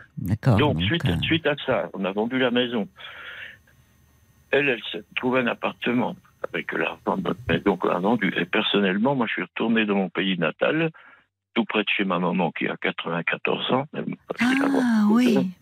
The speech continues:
Speaker 1: Bon, ben, elle doit être,
Speaker 2: Bon.
Speaker 1: euh, heureuse,
Speaker 2: Alors, bien
Speaker 1: votre
Speaker 2: sûr.
Speaker 1: maman, de vous avoir à côté.
Speaker 2: Et j'ai mon frère qui me soutient beaucoup. Bon, euh, au début, j'avais pas l'argent de la, pour acheter la, la maison que j'ai découverte, à taper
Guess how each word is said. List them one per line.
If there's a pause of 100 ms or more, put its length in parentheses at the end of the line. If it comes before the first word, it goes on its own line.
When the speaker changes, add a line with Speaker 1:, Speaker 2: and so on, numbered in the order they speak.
Speaker 1:
Bon,
ben,
elle
doit
être,
Speaker 2:
Bon.
Speaker 1:
euh,
heureuse,
Speaker 2:
Alors,
bien
Speaker 1:
votre
Speaker 2:
sûr.
Speaker 1:
maman,
de
vous
avoir
à
côté. (580)
Speaker 2:
Et
j'ai
mon
frère (100)
qui
me (240)
soutient
beaucoup.
Bon, (640)
euh,
au
début,
j'avais
pas
l'argent (200)
de
la, (440)
pour
acheter
la, (280)
la
maison
que
j'ai
découverte, (140)
à (160)
taper